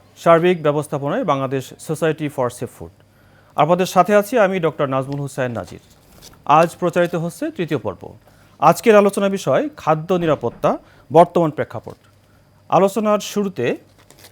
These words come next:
আপনাদের সাথে পরিচয় করিয়ে দিচ্ছি আমাদের দুজন সম্মানিত অতিথির সাথে। আমার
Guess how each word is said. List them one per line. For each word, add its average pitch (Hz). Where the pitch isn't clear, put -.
আপনাদের 160
সাথে 156
পরিচয় 185
করিয়ে 185
দিচ্ছি 175
আমাদের 147
দুজন 143
সম্মানিত 147
অতিথির 127
সাথে। 98
আমার 180